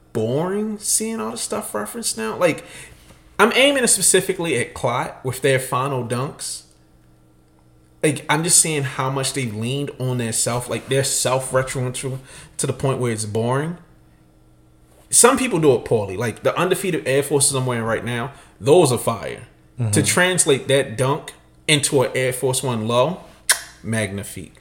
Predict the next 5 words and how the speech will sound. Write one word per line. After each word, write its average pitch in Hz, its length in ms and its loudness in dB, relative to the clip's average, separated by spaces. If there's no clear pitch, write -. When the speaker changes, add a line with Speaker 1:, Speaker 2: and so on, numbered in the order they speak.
Speaker 1:
Whereas, 131 400 8
though, 110 260 0
Clot 147 480 -4
just, 123 480 -4
mm, 104 400 -8